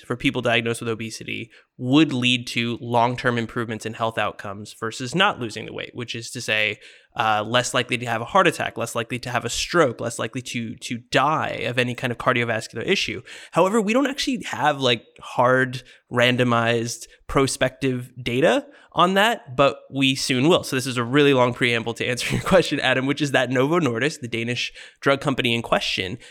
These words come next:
has been running a very large clinical trial. I think it's upwards of seventeen thousand people followed for about five years who are diagnosed with obesity and get either, uh, their G L P one treatment or placebo.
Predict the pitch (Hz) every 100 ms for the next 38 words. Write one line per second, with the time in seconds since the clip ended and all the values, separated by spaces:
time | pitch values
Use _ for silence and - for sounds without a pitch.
0 | - - 131 139 131 120 135 156 139 120
1 | 123 151 131 131 - 135 131 135 - 107
2 | 117 120 113 131 123 131 117 - 127 135
3 | 139 127 123 117 113 113 113 113 - -
4 | - - - - 117 113 - 135 131 127
5 | 123 120 120 - - 120 113 120 170 110
6 | 76 85 - - - - 139 127 127 147
7 | 151 - 180 147 113 - 107 113 - -
8 | _ 135 135 123 120 131 - - _ 147
9 | 135 117 110 151 - _ _ - 120 120
10 | 120 123 127 123 127 123 123 156 123 120
11 | 113 135 - 123 - 117 156 - _ _
12 | - 135 127 120 123 139 - - 226 139
13 | 82 147